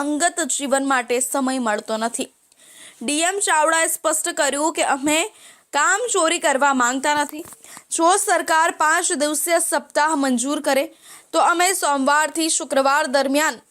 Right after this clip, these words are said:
દરરોજ વધારાની ચાલીસ મિનિટ કામ કરવા તૈયાર છીએ. આ ઓફર પાછળનો હેતુ એ છે કે અઠવાડિયાના કુલ કામના કલાકો સંતુલિત રહે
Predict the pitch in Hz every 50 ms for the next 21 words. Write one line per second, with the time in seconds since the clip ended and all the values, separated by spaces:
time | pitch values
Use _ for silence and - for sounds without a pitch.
0 | _ - - 233 262 269 269 285 294 311 330 359 339 - 285 269 262 240 302 302
1 | 269 269 277 277 269 269 269 269 - - 311 269 269 285 320 320 - - 277 269
2 | 247 262 254 254 - 247 233 247 277 302 - - 247 233 208 226 240 240 240 240
3 | 220 220 208 143 95 - - - - 262 - - - _ _ _ _ _ _ -
4 | - - - - - - - - 262 285 294 320 320 330 381 381 - - 349 320
5 | 302 - 381 381 339 349 359 359 311 294 - - 339 320 302 311 320 320 - 320
6 | 294 339 339 - - - - - _ - 269 302 285 302 320 330 302 311 311 359
7 | 359 359 359 349 349 392 415 403 - 339 339 349 - 320 285 285 302 302 302 320
8 | 294 285 311 311 - 277 262 262 262 269 277 285 277 285 285 294 - - 311 269
9 | 262 254 - 277 269 285 254 - 240 226 254 254 233